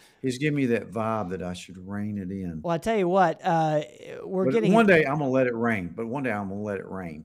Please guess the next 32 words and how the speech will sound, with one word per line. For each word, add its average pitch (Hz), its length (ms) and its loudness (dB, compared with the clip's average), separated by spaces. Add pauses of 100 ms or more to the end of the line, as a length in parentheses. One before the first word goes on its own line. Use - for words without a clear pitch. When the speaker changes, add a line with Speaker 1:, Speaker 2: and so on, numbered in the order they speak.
(160)
Speaker 1:
if - 140 -16
you 104 60 -8
know 95 100 -8
what 90 100 -8
I 85 40 -10
mean. 82 220 -14 (240)
Speaker 2:
We're 180 180 -2
getting, 185 380 0
Speaker 1:
I'm - 60 -8
Speaker 2:
uh, - 20 2 (140)
Speaker 1:
gonna - 60 -
Speaker 2:
an 160 120 -2
Speaker 1:
come 120 220 0
out - 180 -10
with 92 120 -14
all 107 200 -6
the 107 120 -8
thoughts. - 400 -14 (160)
Speaker 2:
an 175 180 -6
overwhelming 190 580 0
response 151 460 -4
of 135 100 -4
yes 165 320 2
here. 262 240 -4
So 143 240 -4
thank 175 280 -4
you 165 80 -2
guys 147 260 0
for 147 160 -8
voting. 160 340 0
That's, 143 260 -6
uh, 147 320 -4